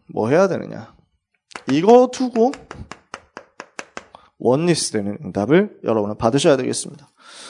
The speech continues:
지금 현장에 정신병 너무 많죠? 질병이 너무 많거든요. 특히 여기에 빠진 사람 많습니다. 중독이요. 이걸 파고들어서 살려내야 돼요. 답을 줘야 돼.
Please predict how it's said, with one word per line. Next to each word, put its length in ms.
지금 380
현장에 840
정신병 600
너무 240
많죠? 480
질병이 440
너무 240
많거든요. 680
특히 680
여기에 320
빠진 240
사람 180
많습니다. 560
중독이요. 600
이걸 420
파고들어서 640
살려내야 640
돼요. 200
답을 280
줘야 200
돼. 160